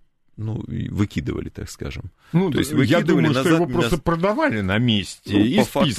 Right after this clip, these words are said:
Speaker 2: списывали, скорее
Speaker 1: Списывали,
Speaker 2: всего.
Speaker 1: да, потому что это было дешевле, нежели, э, назад транспортировать реквизит. И вот этот утраченный реквизит, это и составляло значительную часть коллекции коллекционеров того времени. Таким образом, с Мосфильма ушло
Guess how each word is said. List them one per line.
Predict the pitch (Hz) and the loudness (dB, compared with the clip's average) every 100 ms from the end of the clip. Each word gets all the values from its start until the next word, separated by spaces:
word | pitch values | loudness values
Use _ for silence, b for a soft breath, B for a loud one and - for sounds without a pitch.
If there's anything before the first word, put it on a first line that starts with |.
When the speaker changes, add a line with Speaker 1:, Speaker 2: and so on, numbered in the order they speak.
| 117 | 0
Speaker 2:
списывали, | 90 104 92 78 | 2 2 0 -6
скорее | - 110 107 | -4 0 0
Speaker 1:
Списывали, | 95 78 73 64 | 0 0 0 0
Speaker 2:
всего. | 82 | 0
Speaker 1:
да, | 57 57 - | 0 0 -4
потому | 113 135 151 | -6 -4 -4
что | - | -2
это | 131 139 | -2 -2
было | 117 131 | 0 0
дешевле, | 113 107 - 143 160 147 127 | 0 -2 -2 0 -2 -2 -2
нежели, | 107 113 113 104 101 101 101 98 | -2 -2 -2 -2 -2 0 0 0
э, | 82 87 87 | 0 0 0
назад | 90 87 107 - | -2 -2 -2 -2
транспортировать | 95 - 92 85 92 92 85 87 | -8 -6 -8 -6 -4 -2 -4 -6
реквизит. | 82 92 85 78 73 b b b _ | -6 -6 -4 -6 -8 b b b _
И | 92 | -4
вот | 123 143 | -2 -2
этот | 127 113 | -4 -8
утраченный | 123 131 123 - 110 | -4 -4 -2 -6 -6
реквизит, | 110 107 135 147 202 151 | -6 -4 -6 -4 -6 -6
это | - 131 | -4 -6
и | |
составляло | 117 - - 127 123 131 120 | -6 -12 -4 -2 0 0 -2
значительную | 95 110 113 135 135 110 104 98 | -2 -4 -4 -10 -8 -6 -6 -6
часть | - 113 107 - | -2 -2 -2 -4
коллекции | 98 92 110 - 104 | -4 -2 -2 -4 -8
коллекционеров | - 90 87 - 90 98 95 - | -4 -6 -4 -4 -2 -2 -2 -4
того | 85 90 | -2 -2
времени. | 87 80 73 73 | 0 -2 -2 -8
Таким | - 98 143 143 | -8 -4 -4 -2
образом, | 135 117 95 98 | 0 -2 -2 -8
с | - | -6
Мосфильма | 110 - 120 101 92 | -8 -6 -4 -2 -2
ушло | 95 - 104 98 | -2 -2 0 0